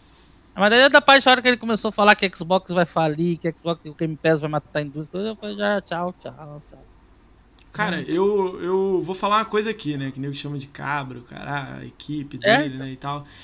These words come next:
Speaker 2: Cara, eu acho que ele, do Xbox, é o maior canal de Xbox. Falei merda aqui agora?
Speaker 1: Ah,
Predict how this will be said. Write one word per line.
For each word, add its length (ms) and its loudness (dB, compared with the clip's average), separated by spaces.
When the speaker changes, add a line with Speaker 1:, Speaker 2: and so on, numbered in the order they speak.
Speaker 2:
Cara, 320 2
eu 280 2
acho 380 0
que 160 -4
ele, 320 0
do 220 0
Xbox, 720 -8
é 80 -4
o 80 -4
maior 280 -8
canal 240 -10
de 240 -10
Xbox. 460 -18
Falei 260 -6
merda 300 -6
aqui 180 -8
agora? 320 -8
Speaker 1:
Ah, 960 -20